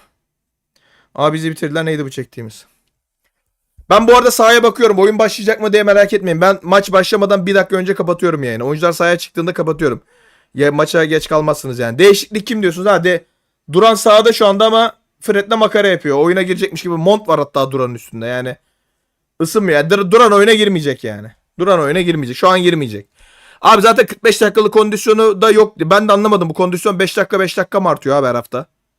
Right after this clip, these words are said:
Ya adam iki hafta önce oynuyordu. Hala bekliyoruz bu adam yirmi, ne diyorlar? Otuz dakika oynar, otuz beş dakika oynar diyorlar. Dolayısıyla altmıştan önce almaz gibi görünüyor Duran'ı. Ya Allah aşkına şu Nesiri kafasına çarpsın, bir yerine çarpsın, top ağlara gitsin ya. Vallahi razıyım ya.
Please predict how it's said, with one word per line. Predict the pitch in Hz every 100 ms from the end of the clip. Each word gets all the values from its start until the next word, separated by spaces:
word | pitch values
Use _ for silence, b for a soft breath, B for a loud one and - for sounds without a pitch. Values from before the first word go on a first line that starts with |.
| _ _ _ _ _
Ya | -
adam | 147 180 196
iki | 220
hafta | 202 -
önce | 214 202
oynuyordu. | 202 170 165 196
Hala | 190 196
bekliyoruz | 190 190 185 170
bu | 175
adam | 180 185 _ _ _ _ 165
yirmi, | 165 190 156 175
ne | 202
diyorlar? | 160 175
Otuz | 196 196 170
dakika | 170 -
oynar, | 156 185
otuz | 185 175
beş | 180 -
dakika | 170 175
oynar | 147 120
diyorlar. | 110 107 107 _ _ _ _ _ -
Dolayısıyla | 190 180
altmıştan | 170 185 - 196
önce | 170 196
almaz | 190 185 170
gibi | 143
görünüyor | 123 117 107
Duran'ı. | 107 101 104 _ _ _ _ _ _ _ _ _ _ b b b b
Ya | 165
Allah | 175 180
aşkına | 170 170
şu | 170 156
Nesiri | 160 160 170 165
kafasına | 180 165 170 180
çarpsın, | 175 156 180 156
bir |
yerine | 165 170
çarpsın, | 165 151 170
top | 170 151
ağlara | 151 147 160
gitsin | 139 -
ya. | 113 101 98
Vallahi | 135 160 147
razıyım | 139 127 131 123
ya. | 101 101